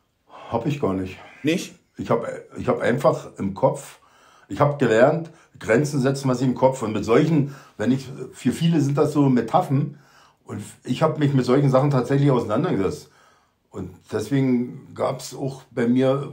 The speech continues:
Speaker 1: was Gewichte angeht und so, dann keine wirklichen Limits. Also ich bin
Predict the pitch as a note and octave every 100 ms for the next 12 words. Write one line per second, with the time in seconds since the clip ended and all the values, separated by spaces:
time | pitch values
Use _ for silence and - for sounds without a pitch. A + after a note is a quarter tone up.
0 | - A#2+ - - G#2+ D3+ D#3+ F3+ A#2+ G#2+
1 | G#2 - G2 G2+ G2+ G2+ G2 G2 G2 F#2
2 | - - _ - A#2 G#2 A2+ C#3 C#3 A2
3 | G#2+ F#3 C3+ - G2 F2 F#2+ E2+ - B2
4 | B2 C3+ C#3